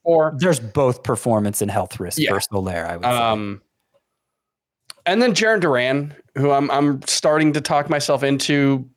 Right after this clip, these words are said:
Speaker 1: because of the talk that he's gonna hit leadoff, for the Red Sox and just the, the potential for counting stats there. Um, but no, I, I mostly agree with that. The, the problem is, man,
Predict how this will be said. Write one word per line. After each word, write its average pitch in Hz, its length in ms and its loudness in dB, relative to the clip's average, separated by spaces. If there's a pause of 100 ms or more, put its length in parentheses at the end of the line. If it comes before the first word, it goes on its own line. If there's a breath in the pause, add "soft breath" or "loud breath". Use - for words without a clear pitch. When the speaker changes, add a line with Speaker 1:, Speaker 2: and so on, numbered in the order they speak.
Speaker 1:
because 131 420 0
of 127 120 -4
the 135 60 -2
talk 131 300 0
that 135 60 0
he's 123 160 0
gonna 123 160 -2
hit 123 160 0
leadoff, 123 580 0 (600)
for 139 100 2
the 135 80 2
Red 135 220 0
Sox 131 420 0
and 117 100 -2
just 120 300 -4 (540)
the, 131 380 -2
the 143 120 -2
potential 139 640 -2
for 139 160 -4
counting 127 340 -2
stats 123 400 -2
there. 117 680 0
Um, 104 440 0 (520 loud breath)
but 320 140 0
no, 254 80 4
I, 170 280 2
I 277 120 2
mostly 165 520 2
agree 123 200 2
with 120 80 2
that. 123 200 -2
The, - 100 -2 (720)
the 131 100 -2
problem 127 500 0
is, 104 220 -2
man, 110 440 0